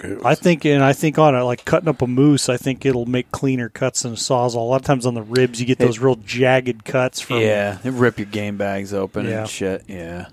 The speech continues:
Speaker 1: Mm.
Speaker 3: No, it'll be
Speaker 2: So
Speaker 3: awesome for sure. I, I'm digging it. I think it's great.
Speaker 2: I need some more T-bones.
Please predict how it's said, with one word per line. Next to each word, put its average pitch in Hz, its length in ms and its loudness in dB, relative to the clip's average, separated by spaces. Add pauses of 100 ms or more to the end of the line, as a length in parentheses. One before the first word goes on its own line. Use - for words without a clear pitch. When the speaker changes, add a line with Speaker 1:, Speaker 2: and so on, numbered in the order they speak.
(1120)
Speaker 1:
Mm. 101 180 -10
Speaker 3:
No, 139 200 4
it'll 123 140 6
be 127 120 6
Speaker 2:
So 110 80 6
Speaker 3:
awesome 113 360 2
for 107 180 -4
sure. 117 400 4 (180)
I, 101 160 0 (200)
I'm 101 260 -4
digging 101 340 -2
it. 95 140 -6 (240)
I 98 60 -4
think 98 160 -2
it's - 160 -10
great. 98 420 2 (2000)
Speaker 2:
I 123 80 0
need 127 180 2
some - 100 -6
more 131 140 2
T-bones. 117 800 0